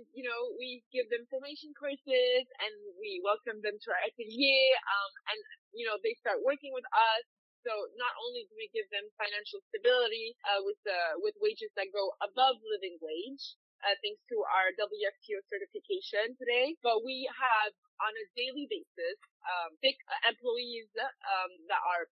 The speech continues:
psychologists, medical doctors, social assistant workers, uh, professional dancers, art therapists. Um, we have a child care area for all the children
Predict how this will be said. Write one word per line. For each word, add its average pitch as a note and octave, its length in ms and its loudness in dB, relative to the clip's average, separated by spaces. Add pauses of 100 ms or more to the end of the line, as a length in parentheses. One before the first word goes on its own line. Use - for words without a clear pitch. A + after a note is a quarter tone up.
psychologists, B3 720 0 (400)
medical B3+ 560 4
doctors, G#3+ 720 0 (160)
social D4 320 0
assistant C4+ 480 -8
workers, G3+ 560 -2 (160)
uh, F#3+ 400 4
professional C4+ 400 -4
dancers, B3 560 0 (240)
art A#3 240 2
therapists. A#3 720 -2
Um, G3+ 320 -2 (160)
we A#3 80 -12
have A#3 240 4
a G#3+ 80 -6
child A#3 320 2
care A#3 320 -2
area A3 480 0
for G3+ 240 -10
all A#3 240 4
the B3 160 -8
children B3 400 -6